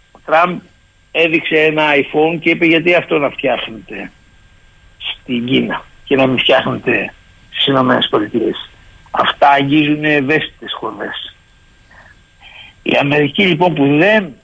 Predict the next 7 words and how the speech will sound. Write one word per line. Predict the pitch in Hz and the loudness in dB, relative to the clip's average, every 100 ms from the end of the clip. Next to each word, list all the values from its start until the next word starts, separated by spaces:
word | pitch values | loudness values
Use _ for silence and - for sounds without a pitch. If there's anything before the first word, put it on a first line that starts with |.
| _ _ _ _ - - | _ _ _ _ -20 -18
χωράει | - 151 160 156 | -4 2 4 2
στο | - 147 | 0 -8
τρένο | - 143 139 | -6 -6 -6
της | 117 | -10
παγκοσμιοποίησης, | 120 104 107 113 110 131 131 127 160 185 - - _ _ _ _ _ _ _ _ _ _ _ _ - _ _ _ _ _ _ _ _ | -12 -14 -14 -14 -12 -6 -6 -6 -8 -8 -12 -20 _ _ _ _ _ _ _ _ _ _ _ _ -20 _ _ _ _ _ _ _ _
ενώ | - 151 180 | -2 0 2
ήταν, | 196 185 180 | 2 2 2